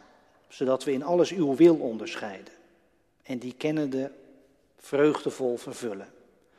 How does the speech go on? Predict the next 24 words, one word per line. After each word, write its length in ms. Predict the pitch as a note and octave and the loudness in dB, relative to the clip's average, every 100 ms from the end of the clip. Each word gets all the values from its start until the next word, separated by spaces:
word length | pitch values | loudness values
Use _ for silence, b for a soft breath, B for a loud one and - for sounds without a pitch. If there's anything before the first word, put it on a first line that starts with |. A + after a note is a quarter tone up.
| b b b b b | b b b b b
Tot 260 | - C3+ - - | -4 -4 -4 2
eer 360 | F3 F3 E3+ - | 4 4 2 -8
en 220 | B2+ A#2+ | -10 -10
glorie 520 | - D3 C#3+ C3+ B2 | -6 2 2 2 -2
van 220 | - A#2 B2+ | -6 -8 -8
uw 180 | B2+ B2 | -8 -6
naam, 280 | G2+ F#2 F2+ G2 | -8 -10 -16 -16
door 180 | A2+ A2 | -14 -8
Jezus 440 | A#2+ B2+ B2+ G#2+ | -4 -4 -4 -12
Christus 560 | - A2+ G#2 - G2+ - | -10 -10 -10 -14 -18 -18
onze 280 | G#2 G2+ A2 | -14 -14 -14
Heer." 380 | G#2 G2+ E2+ - _ _ _ _ _ _ _ _ _ _ _ _ _ _ _ _ _ _ - | -16 -16 -18 -20 _ _ _ _ _ _ _ _ _ _ _ _ _ _ _ _ _ _ -16
En 100 | B2 | -12
daar 180 | A2 A2+ | -10 -10
zit 200 | B2 A#2 | -10 -10
het 180 | A2+ - | -10 -8
ook 240 | A#2 A2+ | -8 -10
in, 160 | G#2 G2+ | -14 -16
die, 160 | G#2 - | -18 -18
die 200 | A#2+ A2 | -16 -10
richting. 580 | A#2 A2 - G2+ G#2 | -8 -8 -10 -14 -12
Even 280 | A#2+ B2+ B2+ | -8 -6 -6
je 100 | A2+ | -8
vensters 800 | G2 C3 C3 - A#2+ G#2 - | -6 -6 -6 -8 -14 -16 -18